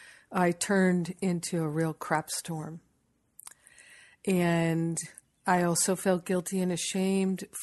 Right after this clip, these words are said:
for not taking better care of myself, for self-abuse in the form of drinking too much, smoking too much, eating too much, working too much, exercising too much,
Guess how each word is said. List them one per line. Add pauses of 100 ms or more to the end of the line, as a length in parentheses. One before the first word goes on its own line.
(120)
for (380)
not
taking
better
care
of
myself, (840)
for (1400)
self-abuse
in
the
form
of (360)
drinking
too
much,
smoking
too
much,
eating
too
much,
working
too
much, (100)
exercising
too
much,